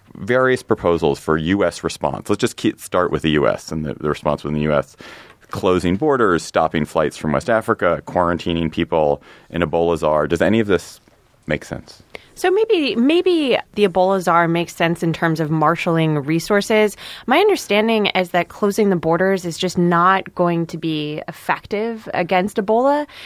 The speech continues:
Speaker 2: And it's, it's a crisis, but it's a crisis for West Africa. The United States has an amazing medical infrastructure for this. The likelihood that this is ever gonna become an actual public health issue in the United States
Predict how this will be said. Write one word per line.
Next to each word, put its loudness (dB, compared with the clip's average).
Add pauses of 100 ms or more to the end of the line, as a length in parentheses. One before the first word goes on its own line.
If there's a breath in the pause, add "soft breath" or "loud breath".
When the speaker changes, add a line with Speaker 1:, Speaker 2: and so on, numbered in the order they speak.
(100)
Speaker 2:
And 0
it's, 0
it's -2
a 2
crisis, -2
but 0
it's -2
a 0
crisis 0
for 2
West 0
Africa. -2
The 0
United 2
States -4
has -4
an -2
amazing 4
medical 4
infrastructure -4
for -2
this. -4
The -4
likelihood 0 (300 loud breath)
that 0
this -2
is -4
ever 2
gonna 0
become -4
an -4
actual -2
public -4
health -6
issue -6
in -2
the -4
United -2
States -4